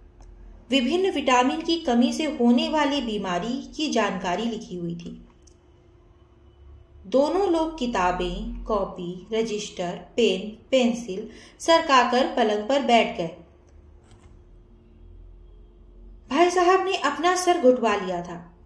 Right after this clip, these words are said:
जगमोहन को घुटा हुआ सर देखकर भाई साहब के परिवार में किसी के मरने की आशंका हुई। उसने भाई साहब से पूछा,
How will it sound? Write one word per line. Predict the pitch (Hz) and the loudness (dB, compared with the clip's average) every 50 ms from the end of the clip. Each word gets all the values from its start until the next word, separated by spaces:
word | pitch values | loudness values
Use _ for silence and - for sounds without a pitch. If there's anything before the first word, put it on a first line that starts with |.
| - | -6
जगमोहन | - 220 220 208 208 226 226 226 240 302 320 339 | -6 -6 -4 -4 -4 -4 -2 0 0 0 0 -2
को | - 247 220 220 269 294 - - - - - - - | -2 0 2 2 2 0 -2 -8 -16 -18 -20 -12 -4
घुटा | - 240 240 339 370 | -2 2 4 6 6
हुआ | 392 349 339 330 330 | 6 6 6 4 4
सर | 320 - 311 294 247 | 2 2 0 0 2
देखकर | 233 226 240 262 - - - 226 226 233 240 240 - - | 2 2 2 2 0 -2 -2 0 0 0 0 -2 -4 0
भाई | 247 269 302 330 330 | 2 2 2 2 0
साहब | - 277 262 262 320 339 | 0 0 0 2 2 0
के | 330 - - 330 | 0 0 -2 -4
परिवार | 330 - 262 220 208 190 196 196 202 - - - | -4 -2 -2 -2 -2 -2 0 0 0 0 0 -2
में | 226 233 240 247 240 - - - - - - | -2 -2 -2 -2 -2 -6 -12 -16 -18 -12 -8
किसी | 294 285 - 349 339 | -6 -2 0 0 2
के | 339 349 349 | 2 2 2
मरने | 285 254 240 233 233 262 311 330 | 4 4 4 4 4 4 2 0
की | - - | -2 -2
आशंका | 349 - - - - 220 202 185 185 - 196 | 0 0 0 -2 -2 -6 -8 -8 -8 -8 -8
हुई। | 190 185 190 175 170 170 - - - - - - - - - - - - - - - | -8 -8 -10 -10 -10 -10 -12 -16 -20 -20 -20 -20 -20 -20 -20 -20 -20 -20 -20 -14 -10
उसने | 240 233 240 339 349 | -10 -6 -2 -2 -2
भाई | 339 247 233 220 269 285 | 0 2 2 2 2 2
साहब | - 302 294 302 302 302 | 0 -2 -2 -2 -4 -4
से | - 302 294 | -4 -6 -6
पूछा, | 302 - - - - - 208 | -6 -8 -10 -10 -10 -8 -8